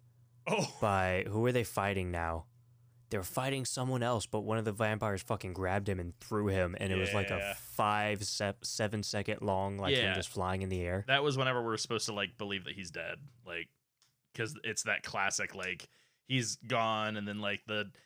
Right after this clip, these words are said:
Speaker 1: hero gets captured, and, like, they're gonna do the fucking,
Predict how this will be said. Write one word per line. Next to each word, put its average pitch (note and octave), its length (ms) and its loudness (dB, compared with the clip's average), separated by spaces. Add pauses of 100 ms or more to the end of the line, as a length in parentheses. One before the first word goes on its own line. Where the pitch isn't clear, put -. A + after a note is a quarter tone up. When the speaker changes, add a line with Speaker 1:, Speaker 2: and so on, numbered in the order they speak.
(120)
Speaker 1:
hero C3 260 0
gets A#2 200 -4
captured, G#2+ 680 2
and, G2 100 -10
like, G2 180 -6
they're G#2 100 -8
gonna A#2 240 -4
do A#2+ 240 -6
the A#2 260 -6 (140)
fucking, A2+ 580 -4